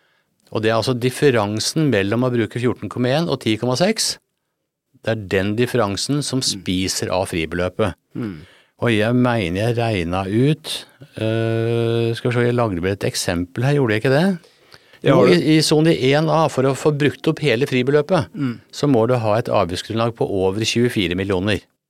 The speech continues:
Speaker 1: for å få brukt opp det fribeløpet.
Speaker 2: Mm.
Speaker 1: Men jeg hadde et eksempel her. Hvis du har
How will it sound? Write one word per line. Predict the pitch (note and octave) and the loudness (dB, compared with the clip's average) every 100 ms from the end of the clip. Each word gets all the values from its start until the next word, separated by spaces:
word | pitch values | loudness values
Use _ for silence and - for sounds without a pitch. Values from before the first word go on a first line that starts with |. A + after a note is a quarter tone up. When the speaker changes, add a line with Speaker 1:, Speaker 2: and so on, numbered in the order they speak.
| _ _ _ _ _ _ _ | _ _ _ _ _ _ _
Speaker 1:
for | - G2 | -6 -2
å | F#2 | 0
få | G#2+ | 0
brukt | F#2 - F#2 | -2 -4 -6
opp | - | -4
det | F2+ | -4
fribeløpet. | E2+ D#2 E2 D#2+ F#2 D#2+ _ - | -4 -4 -6 -6 -8 -10 _ -20
Speaker 2:
Mm. | - E2+ - _ _ - | -20 -20 -20 _ _ -4
Speaker 1:
Men | A#2+ | 0
jeg | C3+ C#3 B2+ | 2 2 0
hadde | B2 G#2+ B2 | -2 0 0
et | C3 | 0
eksempel | C3+ - A2 A2 C3+ | 0 0 0 0 0
her. | E3 F3+ | 2 2
Hvis | D#3 C3+ - | 2 0 0
du | C#3+ | 2
har | D3 D3 C#3+ C#3+ C3+ C3+ A#2+ B2+ | 4 6 4 4 2 0 0 0